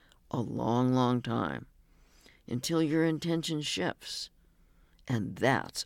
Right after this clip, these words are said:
a choice. We always have that choice.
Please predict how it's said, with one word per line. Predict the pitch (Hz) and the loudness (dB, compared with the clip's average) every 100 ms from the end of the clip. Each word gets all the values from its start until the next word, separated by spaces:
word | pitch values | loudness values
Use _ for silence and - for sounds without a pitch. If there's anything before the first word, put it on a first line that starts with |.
| - | -2
a | 117 | -2
choice. | - - 90 60 - - - - _ _ _ _ - - - - - | -2 -4 -2 -2 -6 -10 -10 -12 _ _ _ _ -20 -20 -20 -20 -4
We | 131 - - | -2 -2 2
always | 123 135 143 156 135 | 6 6 6 2 2
have | 135 131 131 | 2 2 0
that | 127 131 | -4 -2
choice. | - 113 69 - - - | -4 -4 -4 -8 -12 -12